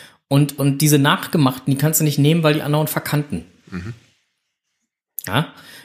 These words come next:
Speaker 1: Die, die Verkanten brechen die auseinander oder sonst was. Also immer schön den Original da reingelegt. Erste Mal reingelegt und nach ein paar Wochen war die Station mit diesem scheiß Rubik-Würfel weg.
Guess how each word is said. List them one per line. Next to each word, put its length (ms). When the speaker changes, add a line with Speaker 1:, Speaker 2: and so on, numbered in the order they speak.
Speaker 1:
Die, 140
die 200
Verkanten 480
brechen 240
die 80
auseinander 300
oder 120
sonst 200
was. 180
Also 300
immer 280
schön 200
den 120
Original 460
da 80
reingelegt. 440
Erste 280
Mal 140
reingelegt 600
und 280
nach 140
ein 80
paar 240
Wochen 440
war 140
die 180
Station 460
mit 100
diesem 180
scheiß 440
Rubik-Würfel 880
weg. 320